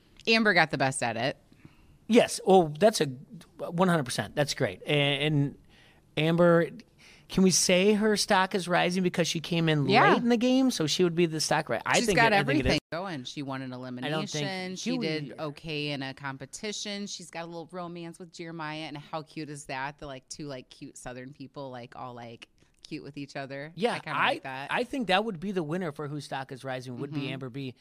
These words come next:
Speaker 2: because I don't think anybody else did anything to
Speaker 1: Mm-hmm. Didn't see Tori.
Speaker 2: endear themselves to the fans
Speaker 1: Mm-hmm.
Speaker 2: is a thing. Um,
Speaker 1: Didn't see Ed.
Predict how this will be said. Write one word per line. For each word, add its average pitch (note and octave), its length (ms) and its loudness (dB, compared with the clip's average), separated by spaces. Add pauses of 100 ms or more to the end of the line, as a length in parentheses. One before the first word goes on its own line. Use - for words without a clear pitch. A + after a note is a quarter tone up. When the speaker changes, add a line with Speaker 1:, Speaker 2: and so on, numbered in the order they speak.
(360)
Speaker 2:
because D3 320 -4
I C#3 120 -2
don't D3+ 440 -8
think D3 220 -8
anybody C#3 400 -8
else B2+ 220 -6
did C#3+ 420 -8
anything C3 560 -10
to B2+ 320 -8
Speaker 1:
Mm-hmm. D#3 120 -8 (300)
Didn't F#3 220 -6
see G3+ 160 -8
Tori. D3 520 -4 (520)
Speaker 2:
endear D#3+ 340 -2
themselves C#3+ 460 -8
to C3+ 60 -12
the A#2+ 100 -12
fans C#2 500 -16
Speaker 1:
Mm-hmm. D#3 220 -8 (100)
Speaker 2:
is A#2+ 160 -10
a A2+ 60 -12
thing. - 240 -14 (100)
Um, D3 440 -2 (760)
Speaker 1:
Didn't F3+ 240 -8
see G#3 200 -10
Ed. C3+ 440 -6